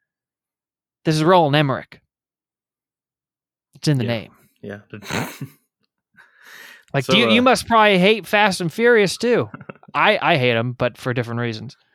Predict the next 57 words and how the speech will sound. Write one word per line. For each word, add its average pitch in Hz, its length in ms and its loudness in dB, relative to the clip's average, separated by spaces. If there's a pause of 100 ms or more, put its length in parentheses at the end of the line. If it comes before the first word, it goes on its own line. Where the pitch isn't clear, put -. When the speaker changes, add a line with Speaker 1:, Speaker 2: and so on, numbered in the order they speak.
(720)
Speaker 2:
Yeah, 107 180 -4
you 110 180 -2
have 123 120 -2
to - 80 0
know 104 200 4
what 98 80 2
you're 95 100 0
getting 95 240 0
into 95 320 -4
and 101 160 -10
have 98 220 -6
different 98 240 -4
expectations. - 840 -10
But - 120 -20
Speaker 1:
So, - 260 -12 (920)
Speaker 2:
yeah. 92 140 -18
Speaker 1:
it's 190 160 -8
fun. 160 400 -2 (320)
Speaker 2:
So - 140 -8
Speaker 1:
Check 143 60 -2
Speaker 2:
mu-, 151 60 2
Speaker 1:
it 156 60 -4
out. 156 220 -2 (120)
Speaker 2:
much 139 300 -2
like, 156 280 0
uh, 131 360 2
you, 113 440 -2
you 104 100 -6
know, 98 180 -4
I, 104 260 -2
I - 40 2
spent 110 260 -4
a 95 60 -4
dollar 98 400 0
to 98 60 -8
watch 98 360 -8
this 98 240 -10
a - 40 -16
couple 107 200 -14
months 101 240 -10
ago, 101 260 -12
so - 160 -14
I'm, 101 220 -8
I 120 160 -4
got 104 120 -2
Speaker 1:
Oh. - 20 -
Speaker 2:
screwed. 113 680 -4 (300)
Speaker 1:
Yeah, 120 240 -2
Speaker 2:
Just 131 80 -2
Speaker 1:
you 117 80 -2
Speaker 2:
like 98 60 -6
you 110 80 -2
Speaker 1:
did. 110 40 -4
Speaker 2:
got 101 140 -2
screwed 104 360 -6
about. 98 200 -8
Speaker 1:
Phew. - 240 -6